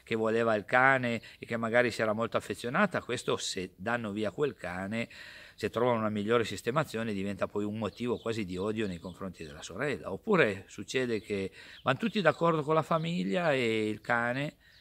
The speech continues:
magari ce l'ha col proprietario, cioè con il marito.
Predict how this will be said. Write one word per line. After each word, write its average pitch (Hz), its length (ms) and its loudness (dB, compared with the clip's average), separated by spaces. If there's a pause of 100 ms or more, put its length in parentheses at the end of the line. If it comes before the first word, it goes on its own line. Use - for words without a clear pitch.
(140)
magari 95 280 0
ce 95 140 -4
l'ha 92 120 -4
col 95 160 -4
proprietario, 82 960 -12 (160)
cioè - 260 -14
con 95 180 -8
il 92 140 -6
marito. 82 600 -12